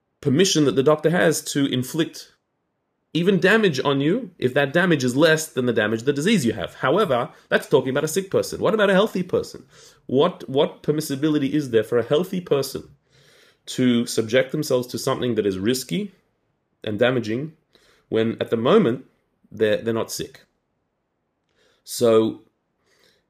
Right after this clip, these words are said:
um, there's a, a, a, a principle laid down in the Gemara, in the Talmud Avodah Zarah, twenty-seven B is the exact place, Chav Z-, Chav Zayin Amud Beis,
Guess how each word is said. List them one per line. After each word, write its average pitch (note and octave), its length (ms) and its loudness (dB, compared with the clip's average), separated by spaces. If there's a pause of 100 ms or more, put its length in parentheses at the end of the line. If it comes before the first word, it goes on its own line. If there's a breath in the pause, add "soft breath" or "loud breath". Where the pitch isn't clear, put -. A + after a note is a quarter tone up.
(120)
um, G2 640 0 (960)
there's A#2+ 260 2
a, - 320 2 (180)
a, - 60 0
a, A2+ 60 4 (220)
a - 40 -2
principle E3+ 800 0 (440)
laid C3 260 2
down A#2 260 2
in G#2 140 -4
the G2+ 80 -4
Gemara, F#2 500 -4 (1200)
in F#2 140 -10
the F2+ 80 -6
Talmud A#2 340 -2
Avodah G#2 260 0
Zarah, F#2+ 460 0
twenty-seven G2+ 640 -4
B F#2 160 -4
is A2+ 100 -8
the F#2+ 60 -10
exact F#2 300 -6
place, G2 180 -4
Chav F#2 180 -10
Z-, F#2+ 140 -6
Chav - 480 -12
Zayin G#2+ 240 -2
Amud G2 180 -4
Beis, - 380 -8